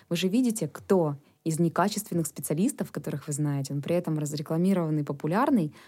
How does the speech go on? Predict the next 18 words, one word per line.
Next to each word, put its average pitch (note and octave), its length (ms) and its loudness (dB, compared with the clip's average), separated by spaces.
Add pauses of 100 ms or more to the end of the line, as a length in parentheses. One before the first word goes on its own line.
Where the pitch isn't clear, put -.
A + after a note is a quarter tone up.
почему-то G3 320 -2
зарабатывает F3+ 520 0
выше, G3+ 220 0
чем F#3 240 0
вы, A3 180 2
скромный, G3 500 2
хороший E3 380 -4
врач, E3+ 240 -2
к - 40 -12
которому E3 320 -2
тянутся D#3 320 -2
люди. C#3+ 240 -4 (960)
А, E3+ 380 4 (360)
когда G#3+ 280 6
ты C#4 120 6
объясняешь, B3+ 800 4 (1120)
люди G3+ 260 4
перенастраиваются. E3 1000 -2